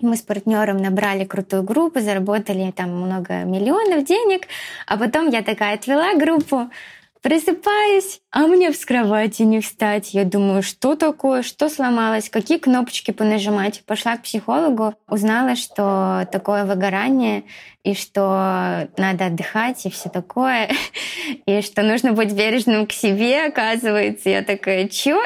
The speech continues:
Это не лень, оказывается, это не люди слабые, а как бы отдыхать надо и быть внимательным, бережным к себе».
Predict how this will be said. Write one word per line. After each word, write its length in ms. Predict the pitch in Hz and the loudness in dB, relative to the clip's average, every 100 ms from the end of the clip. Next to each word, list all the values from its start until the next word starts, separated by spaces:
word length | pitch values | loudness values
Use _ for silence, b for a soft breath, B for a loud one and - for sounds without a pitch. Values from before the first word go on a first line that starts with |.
| - | -2
Это 260 | 233 254 | -2 0
не 220 | 233 240 | 2 2
лень, 360 | 240 254 415 440 | 2 2 2 0
оказывается, 720 | - 262 233 220 214 214 214 226 | 0 -2 -2 0 0 0 -2 -2
это 160 | 240 | 2
не 160 | 233 240 | 2 2
люди 320 | 285 466 359 | 2 2 0
слабые, 600 | - 285 247 220 202 196 | 0 0 0 0 0 0
а 40 | 196 | -2
как 220 | 214 196 | -4 -2
бы 120 | 214 | -2
отдыхать 520 | 214 220 - 294 466 | 0 -2 -2 -2 2
надо 480 | 294 226 214 196 196 B B B B | 2 2 0 0 -2 B B B B
и 600 | 208 214 214 208 208 185 - | 2 4 4 4 2 0 0
быть 260 | 202 240 | 0 0
внимательным, 720 | 226 226 220 294 349 262 226 208 | 2 2 2 0 0 0 2 2
бережным 520 | 233 339 294 247 233 | 2 2 2 2 0
к 60 | |
себе». 500 | - 226 196 202 190 | -2 -2 0 0 0